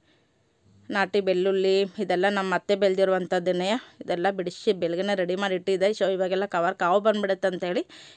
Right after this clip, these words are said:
ಎಲ್ಲ ಕವರ್‌ಗೆ ಹಾಕಿ ಇಟ್ಕೊಂಡೆ. ಮತ್ತು ಸೊಪ್ಪು, ಮತ್ತು ಇನ್ನೊಂದು ಸ್ವಲ್ಪ ತುಪ್ಪ, ಮತ್ತು ಖಾರದ ಪುಡಿ, ಆ, ನಾಟಿ ಮೊಟ್ಟೆ ಇವೆಲ್ಲ ಕೊಟ್ಟಿದ್ದಾರೆ. ಇದನ್ನೆಲ್ಲ ನಾನು almost ಕಾರಲ್ಲಿ ಇಟ್ಬಿಟ್ಟಿದ್ದೀನಿ. ಈ ಮುಸ್ಸಂಜೆಲಿ ಏನು ತೊಗೊಂಡು ಹೋಗೋದು ಅಂತೇಳಿ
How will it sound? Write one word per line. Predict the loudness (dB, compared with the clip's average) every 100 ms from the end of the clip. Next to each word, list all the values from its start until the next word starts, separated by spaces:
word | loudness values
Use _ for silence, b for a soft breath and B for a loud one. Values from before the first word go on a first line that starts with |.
| B
ಎಲ್ಲ | 0
ಕವರ್‌ಗೆ | 2 4 4 2
ಹಾಕಿ | 0 -2
ಇಟ್ಕೊಂಡೆ. | -6 -2 0 0
ಮತ್ತು | -2 -2 -2 -2
ಸೊಪ್ಪು, | -2 -4 -6 -2 -2 -2 B B B -6
ಮತ್ತು | 0 0 2
ಇನ್ನೊಂದು | 2 2 -2 0
ಸ್ವಲ್ಪ | -2 0 0
ತುಪ್ಪ, | 0 -2 2 4
ಮತ್ತು | 4 0 0 0
ಖಾರದ | 4 4 2 0
ಪುಡಿ, | 2 2
ಆ, | 2 2 4 4 4 4 4 0 -2
ನಾಟಿ | -2 0 0
ಮೊಟ್ಟೆ | 0 0 2
ಇವೆಲ್ಲ | 2 2
ಕೊಟ್ಟಿದ್ದಾರೆ. | 0 -2 0 0 2 0 -4 -12 2
ಇದನ್ನೆಲ್ಲ | 4 4 4
ನಾನು | 4 2 2 0
almost | 0 -2 -4
ಕಾರಲ್ಲಿ | -2 0 2 2 0
ಇಟ್ಬಿಟ್ಟಿದ್ದೀನಿ. | -4 -6 -6 -4 -4 -4 -4
ಈ |
ಮುಸ್ಸಂಜೆಲಿ | -4 0 0 2 2 0
ಏನು | 0 -2 -2
ತೊಗೊಂಡು | -2 -2 -2 -2
ಹೋಗೋದು | -2 -2
ಅಂತೇಳಿ | -2 0 0